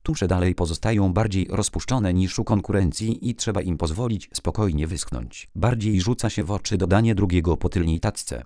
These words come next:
szufladowego podajnika papieru. Mieści sto pięćdziesiąt cienkich kartek, podczas gdy grubsze nośniki muszą być podawane tradycyjną drogą.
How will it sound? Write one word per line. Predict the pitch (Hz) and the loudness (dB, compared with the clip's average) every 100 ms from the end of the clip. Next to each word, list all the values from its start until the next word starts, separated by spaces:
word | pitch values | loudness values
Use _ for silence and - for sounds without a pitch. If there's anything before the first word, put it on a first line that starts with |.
| - | -8
szufladowego | - 101 90 82 113 90 | -4 0 2 2 2 0
podajnika | - 107 127 98 82 95 | 0 0 2 2 0 -2
papieru. | 101 - 110 67 64 - | -4 -2 0 0 -6 -6
Mieści | 90 101 - 90 76 | 0 0 0 -6 -4
sto | - | -2
pięćdziesiąt | 113 82 101 123 113 | -2 0 0 -2 -4
cienkich | - 117 113 120 104 | -2 -2 0 -2 -4
kartek, | - 87 73 65 - - | -4 -4 -4 -10 -12 -8
podczas | - 127 - 95 | -4 -2 0 2
gdy | 80 82 | 2 0
grubsze | 76 107 - | 0 0 0
nośniki | 87 78 101 123 127 | 0 2 0 0 2
muszą | 107 104 98 92 | 2 4 2 2
być | 85 | 0
podawane | - 82 85 92 76 | 0 2 4 2 0
tradycyjną | - 73 80 - 131 117 110 | -2 -2 -2 -2 0 2 4
drogą. | 87 98 73 65 | 4 2 0 -6